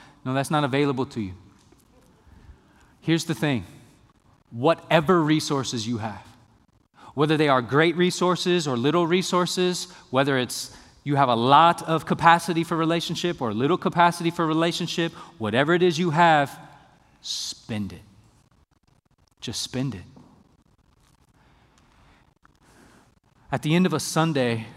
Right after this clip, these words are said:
I'll just be honest with you, by the end of Sunday, I get home at night and I am absolutely spent. I can barely have a conversation with my wife when I get home. I am completely spent.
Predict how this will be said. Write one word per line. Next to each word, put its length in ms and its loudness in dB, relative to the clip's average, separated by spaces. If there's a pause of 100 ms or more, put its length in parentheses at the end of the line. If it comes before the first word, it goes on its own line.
(100)
I'll 80 -12
just 200 -10
be 100 -2
honest 360 0
with 140 -6
you, 180 -2 (100)
by 140 0
the 120 -2
end 140 -2
of 80 -4
Sunday, 400 -2
I 140 0
get 160 -4
home 260 -2
at 80 -2
night 300 -6
and 100 -6
I 120 -2
am 180 -6 (380)
absolutely 840 -4 (100)
spent. 540 -12 (1400)
I 80 -2
can 160 -2
barely 340 0
have 160 2
a 60 -8
conversation 680 -4
with 80 -6
my 140 -4
wife 340 -2
when 120 -8
I 60 -8
get 160 -10
home. 200 -14 (1040)
I 100 -2
am 100 -2
completely 560 -6
spent. 420 -12